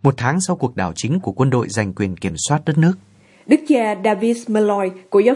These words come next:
Speaker 2: phận Rockford, Illinois, Chủ tịch Ủy ban Công giáo và Hòa bình của Hội đồng Giám mục cho biết, Ngài đã thay mặt cho Ủy ban Công lý và Hòa bình quốc tế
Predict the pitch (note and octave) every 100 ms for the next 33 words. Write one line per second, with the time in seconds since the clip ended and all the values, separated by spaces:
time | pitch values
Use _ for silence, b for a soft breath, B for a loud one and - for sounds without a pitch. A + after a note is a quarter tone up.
0 | C#4 A3 F3 G#3+ A#3 B3 A3 A3 - _
1 | A#3 A3 G3+ G3+ F#3 F3 B _ C#4 C#4
2 | A3 - G3+ A3+ A3 G#3 A3 G#3 G#3 G#3
3 | D4 B3 A3 G3+ G#3 F#3 A#3 C4+ F#3 F#3+
4 | F3+ C4+ D4+ G3+ - - G#3 G3+ C#4 C#4+
5 | b b b b A#3+ A#3 C4+ D4 C#4+ B3
6 | - - G#3+ A3+ C4 A3+ A3 G#3 A3+ D4+
7 | B3+ A3+ G3 F#3 E3+ C#4 - A3+ A3+